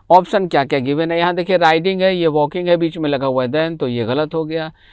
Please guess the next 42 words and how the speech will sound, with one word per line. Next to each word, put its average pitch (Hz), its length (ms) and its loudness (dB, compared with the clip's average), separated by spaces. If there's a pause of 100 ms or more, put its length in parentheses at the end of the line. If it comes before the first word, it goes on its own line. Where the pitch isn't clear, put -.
(180)
ये 156 160 6
राइड 170 340 4
टू 190 140 0
वॉक, 185 440 4
ये 143 140 -2
दोनों 143 280 -2
में 175 180 -2
बेयर 170 200 4
इन्फिनिटी 175 440 -4
लगा 170 260 0
दिया, 175 140 -2
ये 113 200 -4
भी 139 140 -4
गलत 151 320 -2
है, 151 120 -4
ठीक 165 240 -4
है। 175 180 -2 (400)
अब 175 140 2
क्या 196 120 4
होगा 196 200 4
भाई, 196 180 2
ये 160 140 2
riding 165 460 0 (120)
to 214 180 0 (260)
walking, 117 340 -6
ये 120 140 -4
वाला 127 240 -4
पार्ट 175 300 0
ग्रामेटिकली 143 680 -2
करेक्ट - 540 -10
हो 123 80 -4
गया। 131 140 -6
तो 143 100 -6
हमारा 143 260 0
आंसर 175 240 0
क्या 196 140 2
बना? 202 320 2 (380)
आंसर 208 360 4
बना 202 220 6
ऑप्शन 196 260 2
नंबर 180 280 2
ए। 170 240 4